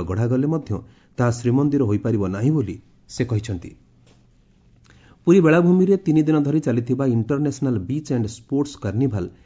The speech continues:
ଆଜି ଉଦ୍ଯାପିତ ହୋଇଯାଇଛି। ମୁଖ୍ୟ ଅତିଥି ଭାବେ କ୍ରୀଡ଼ାମନ୍ତ୍ରୀ ସୂର୍ଯ୍ୟବଂଶୀ ସୁରଜ ଯୋଗଦେଇ ଏହି ଆନ୍ତର୍ଜାତିକ କ୍ରୀଡ଼ା ପ୍ରତିଯୋଗିତାକୁ ପ୍ରଶଂସା କରିଥିଲେ। ଆଗାମୀ ଦିନରେ ସାମୁଦ୍ରିକ କ୍ରୀଡ଼ା ରାଜ୍ୟରେ ଲୋକପ୍ରିୟ ହେବା ନେଇ ମନ୍ତ୍ରୀ ଶ୍ରୀ ସୁରଜ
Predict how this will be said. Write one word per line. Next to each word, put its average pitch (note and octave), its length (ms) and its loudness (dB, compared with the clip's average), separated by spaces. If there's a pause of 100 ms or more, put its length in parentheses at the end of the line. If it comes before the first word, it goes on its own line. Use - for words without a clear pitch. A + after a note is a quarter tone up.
(200)
ଆଜି G#2+ 180 -2
ଉଦ୍ଯାପିତ A#2 540 -4
ହୋଇଯାଇଛି। F2 420 -6 (380)
ମୁଖ୍ୟ A#2+ 320 -4
ଅତିଥି A#2+ 220 -2
ଭାବେ B2+ 220 0
କ୍ରୀଡ଼ାମନ୍ତ୍ରୀ G2+ 520 -4
ସୂର୍ଯ୍ୟବଂଶୀ G#2 560 -4
ସୁରଜ A#2+ 400 -4
ଯୋଗଦେଇ F#2+ 320 -2 (320)
ଏହି A#2+ 120 0
ଆନ୍ତର୍ଜାତିକ B2+ 580 -2 (140)
କ୍ରୀଡ଼ା G#2 180 -2
ପ୍ରତିଯୋଗିତାକୁ A#2 600 -2 (380)
ପ୍ରଶଂସା A2+ 480 -4
କରିଥିଲେ। G2+ 420 -6 (340)
ଆଗାମୀ G2 280 -2
ଦିନରେ B2+ 380 -2
ସାମୁଦ୍ରିକ G#2 500 -4 (120)
କ୍ରୀଡ଼ା A#2 180 -4 (360)
ରାଜ୍ୟରେ A2+ 320 0
ଲୋକପ୍ରିୟ A#2 640 -2
ହେବା F#2 200 -6
ନେଇ B2+ 160 -2 (340)
ମନ୍ତ୍ରୀ A#2 380 -2
ଶ୍ରୀ - 200 -8
ସୁରଜ A#2+ 380 0